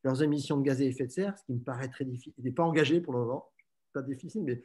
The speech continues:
c'est pas engagé dans cette réduction pour les dix prochaines années.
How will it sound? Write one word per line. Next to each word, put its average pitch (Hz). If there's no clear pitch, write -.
c'est 131
pas 170
engagé 170
dans 139
cette 131
réduction 135
pour 135
les 127
dix 135
prochaines 131
années. 165